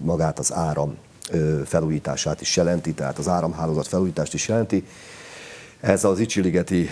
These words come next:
körforgótól fog indulni, és egészen, ha jól mennek a terveink, akkor a Szent Vendel közig fog felmenni.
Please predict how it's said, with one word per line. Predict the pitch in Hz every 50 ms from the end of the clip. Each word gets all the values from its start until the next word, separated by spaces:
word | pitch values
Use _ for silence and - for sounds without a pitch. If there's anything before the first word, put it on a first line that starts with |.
| -
körforgótól | - - 101 87 - - 92 82 - 80 85 82 - 90 82
fog | 78 - 80 80 82
indulni, | 87 104 117 - - 117 95 92 92 92 - - - - -
és | - 90 - -
egészen, | 85 82 85 87 82 - - 76 76 76 71
ha | - 73 73 73 69 - - -
jól | - 82 85 87 90 87 87 82
mennek | 82 82 80 80 78 78 -
a | 73
terveink, | - - 82 82 80 71 73 73 80 80 78
akkor | 78 76 - - 69
a | 69
Szent | - - - 76 76 71
Vendel | 65 69 69 71 67 69 67 69
közig | - - 78 - - -
fog | - - - 78 -
felmenni. | - - 67 71 80 82 90 95 104 107 107 -